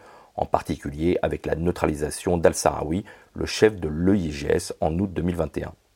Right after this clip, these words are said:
Quelques jours plus tard, le quatorze juin, la force Barkhane a appuyé les forces armées nigériennes, les fan,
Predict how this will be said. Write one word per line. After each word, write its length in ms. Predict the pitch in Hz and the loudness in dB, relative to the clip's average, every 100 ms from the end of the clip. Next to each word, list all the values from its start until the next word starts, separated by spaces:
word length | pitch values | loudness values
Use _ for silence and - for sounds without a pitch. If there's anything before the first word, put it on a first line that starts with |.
| _ _ _ _ _ _ _ _ | _ _ _ _ _ _ _ _
Quelques 260 | 135 - 92 | 4 6 2
jours 180 | - - | 2 -4
plus 180 | - | 0
tard, 220 | 92 151 101 | 6 6 6
le 80 | |
quatorze 340 | - 78 73 80 | 4 2 2 -2
juin, 340 | 90 131 165 - | 0 0 0 -2
la 160 | 82 | 0
force 400 | - - 78 - | 0 2 2 2
Barkhane 460 | 73 92 - 139 143 - | 2 4 6 4 4 4
a 60 | |
appuyé 320 | 98 - 127 107 | 4 4 -2 -2
les 80 | |
forces 260 | 92 104 92 | 2 2 2
armées 180 | 80 76 | 0 -2
nigériennes, 540 | 78 67 73 117 127 | -6 -4 2 2 2
les 100 | 78 | -4
fan, 340 | - - 123 | 2 4 4